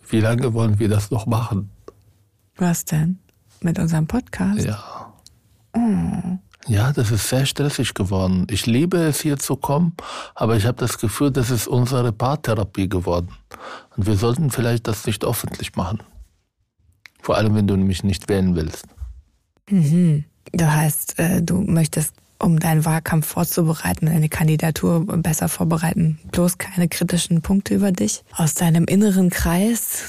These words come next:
Speaker 1: Natürlich
Speaker 2: nach
Speaker 1: will ich das.
Speaker 2: öffentlich.
Speaker 1: Und ich hab nicht vor, morgen mich wählen zu lassen. Ich werde Kanzler in diesem Land,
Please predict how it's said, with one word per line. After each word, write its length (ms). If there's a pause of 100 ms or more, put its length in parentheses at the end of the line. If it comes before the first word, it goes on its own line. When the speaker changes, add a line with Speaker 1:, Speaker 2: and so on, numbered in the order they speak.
(100)
Speaker 1:
Natürlich 460
Speaker 2:
nach 160
Speaker 1:
will 120
ich 80
das. 80
Speaker 2:
öffentlich. 480 (680)
Speaker 1:
Und 140
ich 160
hab 160
nicht 200
vor, 200
morgen 600 (640)
mich 220
wählen 240
zu 140
lassen. 280
Ich 220
werde 280
Kanzler 500
in 100
diesem 300
Land, 380